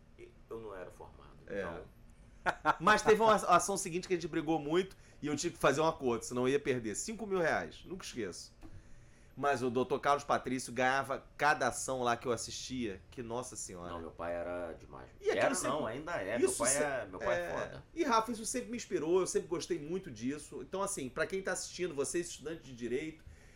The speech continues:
Speaker 2: é, eu aconselho vocês a procurar, não só a, a, a área trabalhista, mas assim, procurar pra perceber aonde vocês vão ter aptidão.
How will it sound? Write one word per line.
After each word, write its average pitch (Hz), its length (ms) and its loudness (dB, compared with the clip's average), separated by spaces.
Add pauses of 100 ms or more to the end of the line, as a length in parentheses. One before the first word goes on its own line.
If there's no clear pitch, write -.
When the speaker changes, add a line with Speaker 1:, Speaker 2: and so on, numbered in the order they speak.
(120)
Speaker 2:
é, 143 360 4
eu 160 280 0
aconselho 165 440 -2
vocês 147 760 -2 (340)
a 147 220 4
procurar, 175 920 4 (520)
não 202 240 -2
só 196 240 0
a, 185 200 4
a, 147 100 2 (140)
a 135 100 4 (100)
área 131 160 2
trabalhista, 131 500 -2
mas 156 120 -4
assim, 156 120 -6
procurar 220 680 2 (140)
pra 226 200 6
perceber 190 640 -2
aonde 220 280 0
vocês 214 280 -4
vão 202 160 -8
ter 190 120 -6
aptidão. 156 600 0